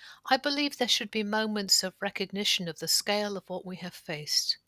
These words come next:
Like Joe Biden's lanterns at the Lincoln Memorial reflecting pool. "To heal," he said, "we must remember. It's hard sometimes to remember, but that is how we heal.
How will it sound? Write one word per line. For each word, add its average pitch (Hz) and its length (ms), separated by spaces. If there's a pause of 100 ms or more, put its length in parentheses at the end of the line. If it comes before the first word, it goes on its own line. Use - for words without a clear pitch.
(600)
Like 247 220
Joe 254 220
Biden's 226 560
lanterns 196 840 (100)
at 185 160
the 180 100
Lincoln 190 420
Memorial 180 720
reflecting 170 600
pool. 160 380 (680)
"To 247 160
heal," 233 680
he - 200
said, 175 360 (480)
"we 226 160
must 208 380
remember. 180 560 (640)
It's - 200
hard 339 340
sometimes 170 600
to 170 120
remember, 170 580 (420)
but 170 140
that 185 220
is 190 260
how 180 200
we 170 200
heal. 165 500